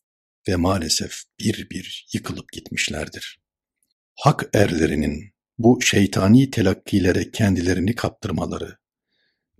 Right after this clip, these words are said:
"Ben de kazanıp onlar gibi yaşayayım, benim de evim, servetim olsun." demeleri, kendi elleriyle kendi kredilerini bitirmeleri demektir. Kader onların sahip oldukları nimetlerin de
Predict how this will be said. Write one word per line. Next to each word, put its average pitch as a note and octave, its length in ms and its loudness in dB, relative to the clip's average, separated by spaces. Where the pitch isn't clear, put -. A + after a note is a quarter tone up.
"Ben D3+ 220 8
de - 240 2
kazanıp G#2 460 2
onlar G2 440 2
gibi G#2 280 -2
yaşayayım, F#2 720 -2
benim C#3+ 340 8
de G#2+ 160 4
evim, G#2 380 6
servetim F#2 600 2
olsun." D#2+ 540 -2
demeleri, E2+ 540 -2
kendi G#2 340 0
elleriyle F2 800 -4
kendi F#2+ 420 0
kredilerini F2 640 0
bitirmeleri F#2+ 600 -2
demektir. - 640 -4
Kader A#2 460 2
onların G#2 540 6
sahip G2+ 500 0
oldukları F#2 680 0
nimetlerin G2 800 0
de F2+ 200 -6